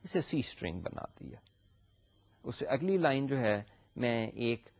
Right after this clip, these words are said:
ٹیمپریری اسٹرنگ کا آبجیکٹ کریئیٹ کر رہا ہوں، جسے انیشلائز کر رہا ہوں اس سب اسٹرنگ سے، جو کہ میں نے ابھی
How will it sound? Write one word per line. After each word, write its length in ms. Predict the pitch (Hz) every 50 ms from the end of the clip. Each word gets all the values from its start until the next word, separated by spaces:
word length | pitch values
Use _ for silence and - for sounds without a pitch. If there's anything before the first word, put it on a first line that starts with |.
| _ _ _
ٹیمپریری 720 | - 127 127 120 - - 120 123 151 180 185 202 214 208 190 - - _ _ _ -
اسٹرنگ 380 | - - - 170 202 214 220
کا 120 | 214 - 196 -
آبجیکٹ 420 | - 117 120 - 147 185 190 190 -
کریئیٹ 380 | - 160 135 117 123 123 -
کر 220 | - - 101 92 98
رہا 180 | 113 139 151 147
ہوں، 280 | 131 113 101 98 104
جسے 360 | 104 110 127 - - 147 143 -
انیشلائز 640 | - 143 160 208 190 - 226 202 165 135 123 123 -
کر 200 | - 110 95 -
رہا 200 | 107 123 131 127
ہوں 280 | 120 113 104 101 101 104 - - - - - -
اس 140 | - 165 151
سب 360 | - - - - - 208 214 185
اسٹرنگ 420 | - - - - - 151 147 156 151
سے، 360 | - - - 120 107 107 110 - - _ _ -
جو 80 | 156 156
کہ 120 | - 165
میں 120 | 135 120
نے 100 | 117 135
ابھی 480 | 143 - 120 104 104 147 151 131 127